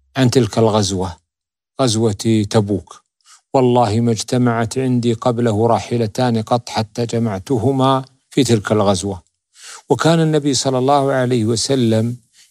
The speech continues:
إذا أراد غزوة في العادة ورى بغيرها من أجل ألا يعرف مقصده فيحذر منه عدوه، إلا أنه في هذه المعركة في غزوة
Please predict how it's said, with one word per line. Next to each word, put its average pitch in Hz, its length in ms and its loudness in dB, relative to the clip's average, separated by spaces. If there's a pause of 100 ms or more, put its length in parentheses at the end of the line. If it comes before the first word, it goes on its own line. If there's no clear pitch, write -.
إذا 135 240 4
أراد 139 420 2
غزوة 127 560 0
في 104 80 -4
العادة 117 640 0 (320)
ورى 127 400 2
بغيرها 110 920 0 (400)
من 143 140 2
أجل 135 720 0 (240)
ألا 127 300 4
يعرف 120 460 2
مقصده 135 1000 0 (300)
فيحذر 117 800 2
منه 123 680 -2 (120)
عدوه، 123 800 0 (500)
إلا 131 380 4
أنه 117 340 0
في 110 200 -2
هذه 113 580 2
المعركة 113 640 0
في 117 160 -4
غزوة 113 440 0